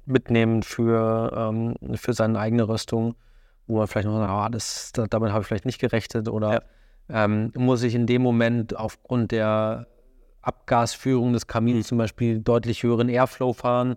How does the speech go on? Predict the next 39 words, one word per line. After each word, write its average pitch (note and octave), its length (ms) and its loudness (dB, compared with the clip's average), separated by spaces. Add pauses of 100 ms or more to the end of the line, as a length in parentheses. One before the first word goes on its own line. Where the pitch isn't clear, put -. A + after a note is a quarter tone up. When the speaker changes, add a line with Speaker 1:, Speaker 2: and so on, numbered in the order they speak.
(120)
Speaker 2:
Ja. C3 160 2 (260)
Speaker 1:
Äh, A2+ 200 -2
das A2+ 180 -4
sind B2 100 -2
so A2+ 120 0
Sachen, A2+ 340 0
die, A2 320 0
die A2+ 140 -4
kann A2+ 140 -4
man A2+ 100 2
dann A2 80 4
nochmal, A2 400 2
nochmal A2 240 0
mehr A2+ 260 4
mitnehmen A2+ 460 2
als G#2+ 120 -4
bei - 120 -2
den A2 80 2
Nationalmeisterschaften. G#2 880 -2
Also A2+ 100 2
Nationalmeisterschaften A#2+ 720 2
sind A2+ 120 0
Speaker 2:
Mhm. A2+ 40 2
Speaker 1:
sehr, A2 160 2
sehr G#2 120 -2
kuschelig. C#3 440 -2
Das A2 160 -6
ist A2 140 -4
Speaker 2:
Ja. C3+ 80 2
Speaker 1:
sehr A2 200 0 (380)
familiär. A#2 760 4
Das A#2+ 180 -2
ist - 380 -10
ein, A#2 240 0
Speaker 2:
Mhm. A#2 60 -2
Speaker 1:
ein A2+ 140 -2
großes A#2 380 0
Miteinander. C3 800 0
Speaker 2:
Ja. C3 160 2